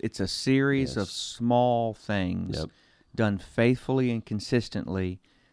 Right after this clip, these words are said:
Speaker 1: that God uses the cumulative effect of those things to mold us and shape us and to build us into who we are.
Speaker 2: One of the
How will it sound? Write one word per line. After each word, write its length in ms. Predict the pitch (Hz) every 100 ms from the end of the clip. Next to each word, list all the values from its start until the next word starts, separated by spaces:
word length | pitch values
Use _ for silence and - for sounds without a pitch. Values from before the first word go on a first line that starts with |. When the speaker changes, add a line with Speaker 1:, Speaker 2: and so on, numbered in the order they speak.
| _
Speaker 1:
that 200 | 107 104
God 320 | 113 107 120 120
uses 460 | 113 107 110 104
the 100 | -
cumulative 760 | - - 131 131 127 123 131 110
effect 520 | 110 - 123 - -
of 340 | 92 82 87
those 300 | 104 104 123
things 580 | - 107 90 87 92 - _ _ _ _ -
to 160 | 107 - 120
mold 420 | 107 110 120 123
us 200 | 123 -
and 100 | 107
shape 360 | - 110 107 104
us 200 | 104 -
and 100 | 90
to 60 |
build 360 | 87 90 104 98
us 200 | 92 -
into 240 | 95 -
who 160 | 92 101
we 160 | 98 95
are. 300 | 92 92 - _ _
Speaker 2:
One 160 | - 110
of 60 |
the 120 | 101